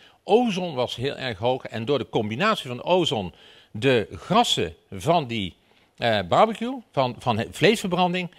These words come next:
dat allemaal samen opgeteld, om twaalf uur onder die omstandigheden was een chemische reactie in de lucht. En toen werden allerlei mensen ziek, misselijk, hadden slapeloze nachten. Sommige mensen werden opgenomen in het ziekenhuis,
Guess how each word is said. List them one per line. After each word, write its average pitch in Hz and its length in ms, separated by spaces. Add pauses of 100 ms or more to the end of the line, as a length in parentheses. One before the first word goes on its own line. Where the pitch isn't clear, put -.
(320)
dat 226 320
allemaal 131 320
samen 190 460
opgeteld, 208 600
om 135 200
twaalf 196 400
uur 131 180
onder 113 380
die 240 180
omstandigheden 170 720 (260)
was 143 220
een 143 120
chemische 190 400
reactie 156 460
in 156 80
de 151 80
lucht. 160 240
En 127 240
toen 269 340 (300)
werden 143 260
allerlei 135 300
mensen 123 320
ziek, 131 320 (180)
misselijk, 127 520
hadden 120 220
slapeloze 123 640
nachten. 123 500 (120)
Sommige 139 300
mensen 131 240
werden 135 200
opgenomen 123 460
in 113 60
het 104 100
ziekenhuis, 117 540